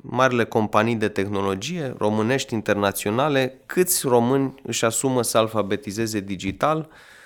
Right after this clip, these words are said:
în următorul an, în următorii cinci ani și până în două mii treizeci, când avem decada digitală setată în Uniunea Europeană, în care optzeci la sută dintre cetățenii Uniunii Europene trebuie să fie alfabetizați digital.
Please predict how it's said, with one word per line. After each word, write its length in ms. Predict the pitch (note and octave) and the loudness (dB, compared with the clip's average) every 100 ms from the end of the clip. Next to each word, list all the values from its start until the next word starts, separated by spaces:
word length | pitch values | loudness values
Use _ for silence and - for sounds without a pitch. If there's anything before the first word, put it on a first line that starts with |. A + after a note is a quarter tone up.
| - - _ | -20 -20 _
în 120 | C3 | 2
următorul 480 | C#3 C#3 C3+ C#3 C3+ | 4 4 4 4 6
an, 140 | C3+ | 6
în 140 | B2+ A#2+ | 4 2
următorii 420 | C3 B2+ C3 B2+ | 0 2 2 2
cinci 340 | - C3 B2 | 0 -2 2
ani 260 | B2+ B2+ A2+ | 2 4 0
și 360 | - - B2 A#2+ | -4 -4 -2 -6
până 340 | - B2 A#2+ | -2 2 2
în 160 | A#2 A2+ | 2 2
două 140 | A#2+ | 2
mii 160 | A2+ G#2+ | 2 2
treizeci, 640 | G#2+ G2+ F2+ C3+ C3+ - | 2 2 4 2 0 -4
când 220 | A#2+ A#2 | -2 2
avem 440 | A2 G#2 B2+ A#2+ - - - - _ | 2 4 2 0 -6 -18 -20 -20 _
decada 560 | G#2 A#2+ A2+ C#3 C3 A2+ | 2 4 6 4 6 6
digitală 920 | G#2 G2+ G#2 - A#2+ A2 G2 F#2 F2+ - | 4 -4 -6 2 4 6 4 2 -4 -12
setată 500 | - A2+ G#2+ B2 A2+ | -4 -2 2 2 2
în 60 | |
Uniunea 220 | A2 A2+ G#2 | 2 2 2
Europeană, 520 | F2+ - F#2 G2+ C#3 | 0 2 2 2 0
în 120 | C3 | -2
care 260 | C3 B2+ A#2+ | 2 2 4
optzeci 400 | C3+ C3 B2+ - | 2 2 0 2
la 100 | A#2 | 0
sută 180 | - | 2
dintre 220 | A2 G#2+ G2+ | 0 0 0
cetățenii 600 | G#2+ - G2 - A#2+ G#2 | -2 -2 -2 0 2 2
Uniunii 240 | G#2+ A2 | 2 2
Europene 360 | G2+ G2 C3 B2 | 2 2 0 -2
trebuie 260 | A#2+ A#2 A2 | -2 -6 -6
să 120 | A2 | -6
fie 160 | - | -2
alfabetizați 720 | G#2+ G#2+ G#2 G#2 G#2+ G#2+ G#2 | -2 -2 -4 -4 -4 -2 -2
digital. 520 | G2 F#2+ G#2 A2 F2 | -4 -6 0 4 4